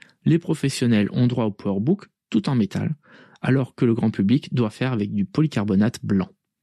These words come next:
Malgré son design plus resserré, l'iBook Snow est annoncé comme plus robuste que son prédécesseur.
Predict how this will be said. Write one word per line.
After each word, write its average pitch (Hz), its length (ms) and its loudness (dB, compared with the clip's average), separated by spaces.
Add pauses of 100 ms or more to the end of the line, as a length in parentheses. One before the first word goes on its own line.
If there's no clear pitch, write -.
(100)
Malgré 170 320 2
son 147 160 -2
design 131 420 2
plus - 240 -2
resserré, 143 540 0 (260)
l'iBook 139 420 2
Snow 185 300 4
est - 140 0
annoncé 131 340 0
comme 117 220 0
plus - 120 -4
robuste 156 480 -2
que - 140 -12
son 127 140 0
prédécesseur. - 680 -2